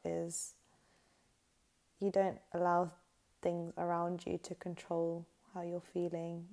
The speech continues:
You, that peace within you will allow you to release, let go, surrender where you need to, and just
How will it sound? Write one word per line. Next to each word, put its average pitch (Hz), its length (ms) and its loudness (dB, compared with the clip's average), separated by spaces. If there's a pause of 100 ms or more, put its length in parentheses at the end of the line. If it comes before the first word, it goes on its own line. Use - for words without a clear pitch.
(120)
You, 170 420 0 (1160)
that 180 200 0
peace - 340 -2
within 180 340 0
you 175 180 -2
will 165 520 -2 (300)
allow 170 220 0
you 165 140 -2
to - 180 -4
release, 185 760 0
let 170 320 0
go, 175 400 4
surrender 170 600 0
where 165 140 0
you 160 200 -2
need 160 280 -6
to, - 120 -8
and 160 300 0
just - 420 -4